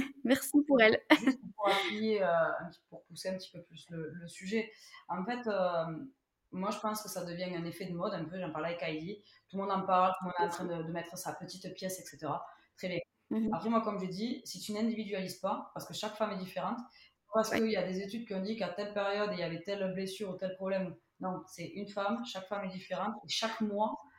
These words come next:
Speaker 2: il y a des choses qui peuvent se rapprocher, il y a des tendances, et cetera. Mais pour moi, je dis, il faut individualiser. Et en fait, j'en suis
Speaker 1: Mmh.
Speaker 2: arrivée à un point, par exemple, où, heu,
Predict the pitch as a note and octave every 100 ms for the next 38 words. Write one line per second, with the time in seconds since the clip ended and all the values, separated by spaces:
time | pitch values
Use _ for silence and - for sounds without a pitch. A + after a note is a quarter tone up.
0 | D4 - E3+ F3 F3+ A3 - - C#3+ -
1 | D3+ - D#3+ B3 A3 D#3 C#3+ D3+ F3+ F#3
2 | D3+ - C#3 F3 B3+ - - - - E3
3 | G3 A#3 A3 A3+ A3+ A#3 - G3+ F#3+ F#3+
4 | F#3+ F3 E3 - _ _ _ E3+ F#3 G#3+
5 | B3+ A3 A3 G#3 B3+ A3 G3 F#3+ F#3 G#3
6 | C4 A3 F#3+ G3+ B3 A3+ G3+